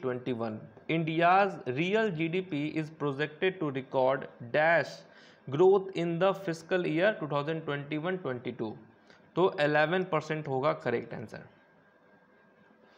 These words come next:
नेक्स्ट क्वेश्चन है दो हज़ार इक्कीस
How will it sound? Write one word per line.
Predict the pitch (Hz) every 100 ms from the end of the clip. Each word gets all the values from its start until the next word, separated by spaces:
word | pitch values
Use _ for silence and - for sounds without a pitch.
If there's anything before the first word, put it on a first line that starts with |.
| - - -
नेक्स्ट | 139 180 214 214
क्वेश्चन | 208 220 196
है | 160 196 - - - _ _ _ _ _ _ - _ _ _ - 135
दो | 151 190
हज़ार | 190 202
इक्कीस | 180 180 - 220 240